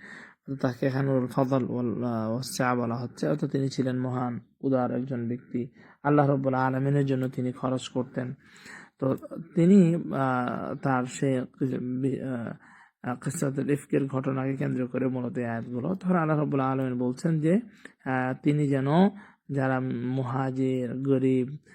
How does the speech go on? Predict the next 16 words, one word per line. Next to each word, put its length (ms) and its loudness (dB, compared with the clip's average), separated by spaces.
যারা 220 0
রয়েছে, 520 0
যারা 200 0
আল্লাহর 260 2
রাস্তায় 360 -4
রয়েছে, 260 0
তাদেরকে 380 -2
যেন 260 0
তিনি 380 0
প্রদান 520 -2
করেন, 400 -4
তাদেরকে 380 -4
যেন 180 -2
ক্ষমা 300 -4
করে 220 -6
দেন। 180 -4